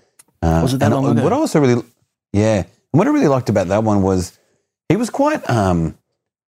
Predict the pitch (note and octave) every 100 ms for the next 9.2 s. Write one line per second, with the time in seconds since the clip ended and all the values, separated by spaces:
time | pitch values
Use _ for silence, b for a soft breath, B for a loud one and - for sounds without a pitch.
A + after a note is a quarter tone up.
0 | _ _ _ _ _ _ _ _ - G#2
1 | - B2+ B2+ F#2+ F#2 F#2+ G2 F#2+ F2+ G2+
2 | G#2+ G#2 G2 F#2 _ _ _ A2+ B2+ -
3 | - _ _ _ _ - G#2+ F#2 - A#2+
4 | C#3+ F#2 F2+ G#2 G#2+ G#2 G2+ F#2 F2+ D#2+
5 | - C3 B2 G3+ - - G#2+ G2 - _
6 | _ _ - C3 B2+ F#2+ A2 A2 B2+ A#2+
7 | G#2 F#2+ G2+ - G2 F2+ D#3 D3+ A2 G#2
8 | G#2 G#2 G2+ G#2 F#2+ G2 - A2 G#2 F#2+
9 | F2